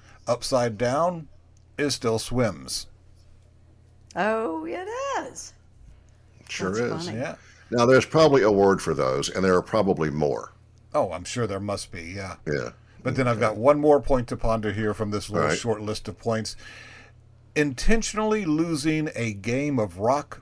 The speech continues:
Speaker 1: paper, scissors is just as hard as trying to win one.
Speaker 3: Well, that's a,
Speaker 2: Probably.
Speaker 3: yeah.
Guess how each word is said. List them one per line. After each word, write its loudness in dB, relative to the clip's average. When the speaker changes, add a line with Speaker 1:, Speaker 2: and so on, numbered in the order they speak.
Speaker 1:
paper, -4
scissors -6
is -2
just -2
as -6
hard 2
as -2
trying -2
to -2
win -2
one. -14
Speaker 3:
Well, 2
that's 2
a, -2
Speaker 2:
Probably. -4
Speaker 3:
yeah. 0